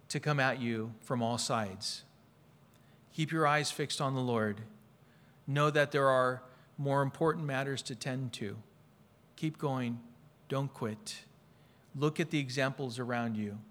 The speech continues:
Imitate others as they imitate Christ. And one day we too will be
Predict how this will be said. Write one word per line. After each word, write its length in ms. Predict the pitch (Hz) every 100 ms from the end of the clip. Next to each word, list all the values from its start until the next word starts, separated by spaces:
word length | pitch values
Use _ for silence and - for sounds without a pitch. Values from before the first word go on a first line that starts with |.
| - - - - - - - -
Imitate 520 | 151 160 151 156 135
others 420 | 123 131 127 117
as 180 | 117 110
they 220 | 117 117
imitate 440 | 120 117 - 107
Christ. 640 | - 123 98 101 - - - - - - - - - - - - - - - -
And 180 | 117 123
one 180 | 143 147
day 240 | 139 135
we 200 | 127 139
too 340 | 135 160 120
will 160 | 113 120
be 400 | 113 127 101 98